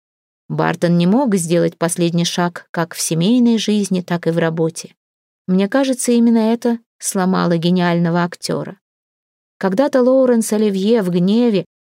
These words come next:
не по моему поводу, отправил Ричарду телеграмму.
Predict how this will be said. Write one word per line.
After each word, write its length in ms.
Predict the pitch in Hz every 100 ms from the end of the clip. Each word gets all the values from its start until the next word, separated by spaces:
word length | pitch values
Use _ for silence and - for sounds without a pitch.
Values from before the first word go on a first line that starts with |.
| -
не 120 | 247
по 120 | 262 262
моему 400 | 269 269 233 175
поводу, 540 | - 175 165 160 160 _ _ _ -
отправил 560 | 170 - 180 180 185
Ричарду 500 | 180 180 180 165 160
телеграмму. 680 | 160 160 160 165 196 220 180